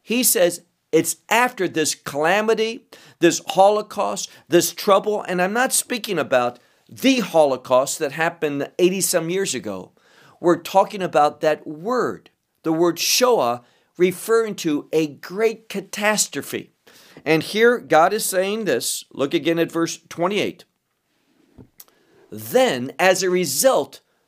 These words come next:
of this, this catastrophe, they will call upon me," meaning they'll call to God.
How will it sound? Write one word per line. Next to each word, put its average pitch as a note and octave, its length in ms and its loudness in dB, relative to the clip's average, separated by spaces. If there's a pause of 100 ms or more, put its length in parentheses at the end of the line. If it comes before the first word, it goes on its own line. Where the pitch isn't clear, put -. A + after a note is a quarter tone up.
(140)
of C#3 220 4
this, D#3 320 2
this D3+ 260 -2
catastrophe, D#3 1040 -4 (400)
they E3 180 4
will D3+ 220 0
call F3+ 720 0 (200)
upon G#3 420 0
me," C4 340 -4 (120)
meaning G3 360 -2
they'll F#3+ 200 0
call G#3+ 440 4
to A#3 420 -6
God. B3 380 2